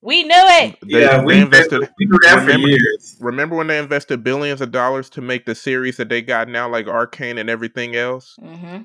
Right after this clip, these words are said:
Speaker 2: Here's the thing. Here's the thing. Let's, let's talk about it. Let's woosah.
Speaker 1: Not woosah. <laughs>
Speaker 2: Amazon acquired M G M. Amazon acquired M G M Studios and has been put on the radar for some of their series, especially, like, Invincible and Vox Machina.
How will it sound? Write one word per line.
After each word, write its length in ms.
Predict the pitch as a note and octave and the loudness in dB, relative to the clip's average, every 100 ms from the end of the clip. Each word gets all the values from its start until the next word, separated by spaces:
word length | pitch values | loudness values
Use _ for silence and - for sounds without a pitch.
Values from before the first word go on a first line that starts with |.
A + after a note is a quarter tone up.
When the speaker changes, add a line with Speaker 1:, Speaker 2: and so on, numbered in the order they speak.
| _ | _
Speaker 2:
Here's 200 | E3 D#3 | -10 -8
the 80 | |
thing. 260 | C3+ A#2+ F#2 | -8 -8 -8
Here's 200 | A2+ C#3+ | -10 -10
the 60 | C#3 | -10
thing. 320 | C3 G2+ F2+ _ _ _ _ _ _ _ | -10 -10 -12 _ _ _ _ _ _ _
Let's, 240 | F#3+ - _ | -10 -10 _
let's 240 | A2+ C#3 | -12 -12
talk 300 | _ B2 G#2 | _ -12 -12
about 260 | F2 E2 D#2 | -16 -18 -16
it. 80 | E2+ | -10
Let's 380 | A2 A2 - _ _ | -12 -12 -20 _ _
woosah. 600 | F2+ A2 G#2+ - - - _ _ _ - | -14 -14 -14 -18 -16 -16 _ _ _ -10
Speaker 1:
Not 200 | F#3+ E3 | -8 -8
woosah. 340 | D#3+ F3 - - C#5+ | -14 -14 -14 -12 -12
<laughs> 160 | - | -4
Speaker 2:
Amazon 420 | D4+ F3 F3 D3+ C#3 | -4 -2 -2 -4 -6
acquired 360 | C3 D3 C3+ B2 | -8 -4 -4 -4
M 200 | C#3 C3+ | -12 -12
G 120 | C3 B2+ | -10 -8
M. 160 | B2+ _ _ _ _ _ _ | -10 _ _ _ _ _ _
Amazon 420 | C#3 E3 F3 F3 | -6 -6 -6 -8
acquired 460 | D#3 - E3+ D3+ C3 C3+ | -8 -8 -2 -2 -2 -8
M 160 | D3 | -16
G 140 | C3+ C#3 | -14 -14
M 100 | B2+ | -14
Studios 480 | _ C#3+ B2+ A#2+ | _ -10 -6 -6
and 100 | A#2+ | -6
has 100 | A#2 | -12
been 160 | A2+ G#2+ | -12 -14
put 180 | _ C3+ | _ -12
on 120 | B2 | -10
the 80 | A#2 | -8
radar 300 | A2+ A#2 G2+ | -6 -4 -4
for 140 | - G2+ | -6 -14
some 200 | B2 A2 | -12 -10
of 60 | |
their 100 | G#2 | -10
series, 340 | G2+ A#2 G2+ F#2+ | -10 -12 -12 -12
especially, 640 | F#2+ - A#2 - B2 A2+ | -14 -8 -8 -8 -14 -10
like, 200 | G#2 G#2 | -8 -8
Invincible 580 | G2 G2 G#2+ G2+ G#2 G2+ | -12 -12 -12 -12 -14 -14
and 100 | F#2+ | -10
Vox 280 | F#2+ F#2 _ | -8 -8 _
Machina. 460 | F#2+ E2+ _ - | -16 -16 _ -20